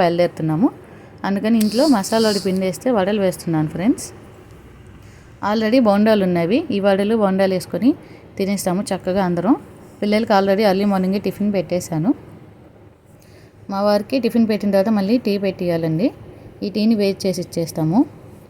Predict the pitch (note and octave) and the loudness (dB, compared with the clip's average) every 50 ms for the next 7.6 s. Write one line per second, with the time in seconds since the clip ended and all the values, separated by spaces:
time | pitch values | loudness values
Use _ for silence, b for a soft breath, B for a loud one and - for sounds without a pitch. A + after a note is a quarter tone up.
0 | B B B B B B B - - G3+ F#3+ - G#3 G3+ A#3 A3+ G3+ G3 G3 A#3 | B B B B B B B -10 -8 -8 -6 -4 -4 -2 -2 0 0 0 0 0
1 | A3+ G3+ G3 G3 - - G#3+ G#3 - - F#3 F3 E3 - E3+ E3 G3 C#4 F4 - | 0 0 0 0 -2 -2 -4 -4 -2 -2 -2 -2 -2 -2 -2 -2 -2 -2 -2 -4
2 | - - B B B B B B B G3+ G#3 G#3 G3+ G3+ G#3 A#3+ A3 A3+ G3+ F#3+ | -10 -20 B B B B B B B -2 -2 0 0 0 0 0 0 0 0 0
3 | B3+ D#4+ D4+ A3 F#3+ F3 G#3 A3 G#3+ F#3+ F3 F3 F3 F3 F3 - - F3 G#3 C#4 | 2 2 2 2 0 0 0 0 0 0 0 0 0 -2 -2 -2 -2 0 2 0
4 | - - - - - - - - - - - - - - - - - - - - | 0 -2 -6 -16 -16 -18 -20 -20 -20 -20 -20 -20 -20 -20 -20 -20 -20 -20 -20 -20
5 | - - - - - - - - - - - B B B B B B - - G3 | -20 -20 -20 -20 -20 -20 -20 -20 -20 -20 -20 B B B B B B -8 -4 -4
6 | G3+ F#3+ G#3 G#3+ A3 G#3 G3 F3+ G3 G3+ A#3 C4 A3+ F#3 G3 G3+ - G#3 F#3+ F#3+ | -2 0 2 2 2 2 2 0 2 4 4 4 4 4 2 0 -2 -2 -2 0
7 | - F#3+ F#3+ F3+ E3 D#3+ D#3 D#3 D#3 A#3 F4+ | 0 0 0 2 2 0 0 0 2 0 0